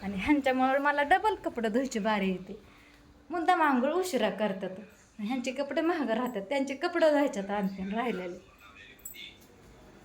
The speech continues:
सकाळी माझ्या संग भांडणं केलं सणासुदीत,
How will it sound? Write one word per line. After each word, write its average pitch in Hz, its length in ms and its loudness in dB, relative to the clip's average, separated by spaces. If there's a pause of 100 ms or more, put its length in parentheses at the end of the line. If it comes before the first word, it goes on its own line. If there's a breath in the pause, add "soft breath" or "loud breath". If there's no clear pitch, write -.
(760)
सकाळी 220 320 2
माझ्या 208 300 4
संग 208 180 -6
भांडणं 196 480 -2
केलं 180 260 -4
सणासुदीत, 185 640 -6